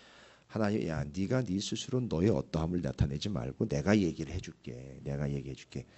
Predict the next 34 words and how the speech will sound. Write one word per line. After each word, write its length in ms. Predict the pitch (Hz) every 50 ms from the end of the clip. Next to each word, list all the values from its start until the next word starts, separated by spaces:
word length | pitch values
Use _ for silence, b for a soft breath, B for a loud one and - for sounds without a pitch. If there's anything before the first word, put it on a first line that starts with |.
| b b b b b b
너가 320 | - - 76 71 82 95
어떤 300 | 87 71 - 90 87 82
존재인지 440 | 82 78 73 - 73 69 71 - 107
알아." 420 | 92 - - - - 78 92 107
이렇게 340 | - - 104 120 120 - 135
얘기를 200 | 107 78 87 73
하시고 280 | 65 64 - - - -
계세요. 340 | 65 - - - 62 58 60 65 - - - - - b b b b b b b b b -
그럼 160 | - 120 123
본문을 320 | 113 117 120 123 135 135
쭉 240 | 131 - 127 131 117
읽어보시면 640 | 98 92 101 117 101 82 85 82 - 90 107 110
이제 160 | 95 82 - 80
그게 240 | - - - 82 76 71
이제 140 | 67 - -
전달이 340 | - - 73 73 78 76 78
되실 320 | - - 78 - 87 -
거예요. 220 | - - 64 60 65 - - - _ b b b b b b b b b
우리는 340 | - 117 151 156 143 - - - - -
우리의 420 | 87 85 90 95 110 127 143 147
어떠함을 640 | 143 - 95 95 - - 120 110 110 107 117 131 127 131
피력하기 640 | - - 139 143 131 131 131 123 110 113 110 101
위하여 280 | 98 98 95 90 104 117
혈안이 520 | 113 - - - - - - - 170 170
돼 100 | 165 -
있어요. 400 | - - - - - - - - - - - - - _ _ _ _ _ _ _ _ _ _ -
목에 580 | - 87 82 87 85 104 107 95 90 110 127 -
핏대를 440 | - - - - - - - 131 -
올리면서 420 | 123 123 120 - 123 113 - -
이야기를 480 | - - 98 92 90 90 87 98 90 82
하고, 380 | 87 87 - - - - - -
스스로 380 | - - - - - - 82
선전을 500 | 78 - - - - - 87 82 87 -
하고, 420 | - - - - - - - -